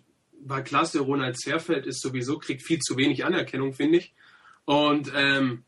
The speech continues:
sehr schade, dass der nicht dabei ist. Also, ähm, den hätte ich da wirklich sehr, sehr gern gesehen. Auch weil ich ein bisschen, auch,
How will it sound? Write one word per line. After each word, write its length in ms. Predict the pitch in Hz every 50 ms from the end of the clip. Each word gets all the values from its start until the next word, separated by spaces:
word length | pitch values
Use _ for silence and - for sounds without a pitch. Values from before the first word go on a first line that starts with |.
| _ _ -
sehr 220 | 127 139 156 165
schade, 320 | - 147 143 165 180 175
dass 180 | 139 143 139 -
der 320 | - 143 131 131 127 127
nicht 280 | 123 123 123 127 - -
dabei 280 | 131 127 131 131 151 170
ist. 420 | 147 147 165 160 - - - -
Also, 500 | - 127 127 123 131 131 131 131 123 120
ähm, 580 | 127 127 127 120 123 120 123 117 - - - - _ -
den 160 | 135 131 139
hätte 140 | 147 139 135
ich 80 | 131
da 120 | - 131 131
wirklich 400 | 135 131 - 135 131 - - - -
sehr, 160 | 131 135 135
sehr 180 | 127 131 131 123
gern 200 | 131 127 127 127
gesehen. 400 | 120 117 135 131 117 113 - - _ - - - - -
Auch 240 | 135 156 160 330 -
weil 200 | - 302 156 160
ich 380 | 151 143 - - - - - _ -
ein 100 | 160 135
bisschen, 720 | 156 - - - 165 147 143 139 139 135 135 131 131 - -
auch, 200 | 143 156 165 170